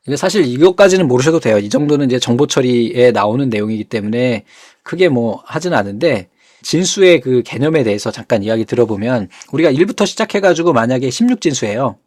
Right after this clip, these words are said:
십육 진수 같은 경우에 구, 십, 십일 이렇게 가잖아요. 근데 이거를 나-, 값을 나열을 해요. 예를 들면은 구백오십육, 십 진수는 이렇게 표현이 가능한데,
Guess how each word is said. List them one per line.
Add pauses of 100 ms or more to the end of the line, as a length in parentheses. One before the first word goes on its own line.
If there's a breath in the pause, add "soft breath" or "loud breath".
(340)
십육
진수
같은
경우에
구, (460)
십, (420)
십일
이렇게
가잖아요. (380 loud breath)
근데
이거를
나-, (140)
값을
나열을
해요.
예를
들면은
구백오십육,
십
진수는
이렇게
표현이
가능한데,